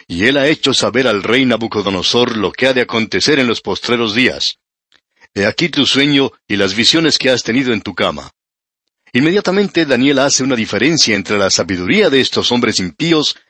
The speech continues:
y la sabiduría de Dios. El apóstol Pablo dice que la sabiduría humana es insensatez ante Dios. La sabiduría de Dios es insensatez para el mundo, digamos de paso. El apóstol Pablo expresó esta idea ya en su primera epístola a los Corintios,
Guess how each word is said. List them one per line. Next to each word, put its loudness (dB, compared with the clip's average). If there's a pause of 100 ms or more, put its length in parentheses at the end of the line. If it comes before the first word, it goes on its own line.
(140)
y 2
la 2
sabiduría 0
de 0
Dios. -2 (760)
El 2
apóstol 0
Pablo 0
dice -2
que -2
la 2
sabiduría 0
humana 0
es 0
insensatez 0
ante -2
Dios. -6 (640)
La 0
sabiduría 0
de 0
Dios -2
es 2
insensatez 0
para 0
el 0
mundo, 0
digamos 0
de 0
paso. -2 (720)
El 2
apóstol 0
Pablo 0
expresó 0
esta 0
idea 0
ya 0
en 0
su -2
primera 0
epístola -2
a -2
los -4
Corintios, 0